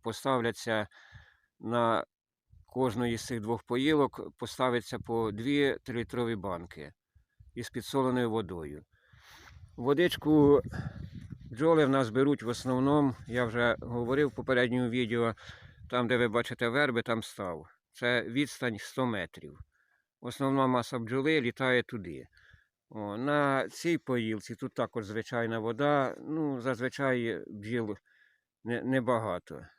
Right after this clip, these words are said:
Невелика кількість, це, як правило, бджоли із відводків, о, і так далі. В общем, друзі, ще раз наголошу на, на гігієні. Кожна поїлка, яка б вона не була,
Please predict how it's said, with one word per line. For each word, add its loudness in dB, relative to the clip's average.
Невелика -4
кількість, -4
це, -4
як -2
правило, -2
бджоли -2
із -10
відводків, -4
о, -6
і -8
так -2
далі. -4
В -10
общем, 2
друзі, 4
ще 0
раз 2
наголошу 0
на, 2
на -2
гігієні. 2
Кожна 0
поїлка, 0
яка 0
б -6
вона 0
не 0
була, -4